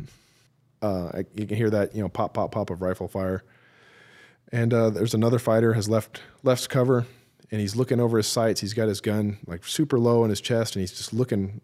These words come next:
you know, right at my face, firing, firing his rifle, and all his rounds are landing about a foot low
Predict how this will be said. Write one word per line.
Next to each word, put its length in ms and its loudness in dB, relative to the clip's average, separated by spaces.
you 80 -4
know, 40 -4
right 200 2
at 40 -2
my 120 -2
face, 500 0
firing, 380 0
firing 240 0
his 120 -2
rifle, 380 0
and 240 -6
all 240 4
his 140 0
rounds 240 0
are 40 -2
landing 280 0
about 180 -2
a 60 -4
foot 200 -4
low 280 -2